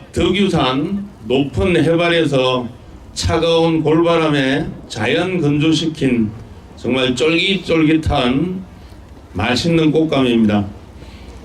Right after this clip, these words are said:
맛들 보시고 또 이번 설 명절에 좋은 지인들에게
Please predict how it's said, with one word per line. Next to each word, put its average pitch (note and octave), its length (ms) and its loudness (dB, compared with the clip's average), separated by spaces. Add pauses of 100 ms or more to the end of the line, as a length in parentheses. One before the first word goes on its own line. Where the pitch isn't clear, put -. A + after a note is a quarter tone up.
(240)
맛들 C3+ 400 2
보시고 D#3 720 2 (500)
또 E3 280 2
이번 F3+ 680 0 (140)
설 F#3+ 460 0
명절에 D#3+ 680 2 (680)
좋은 D3+ 540 2
지인들에게 C#3+ 1040 0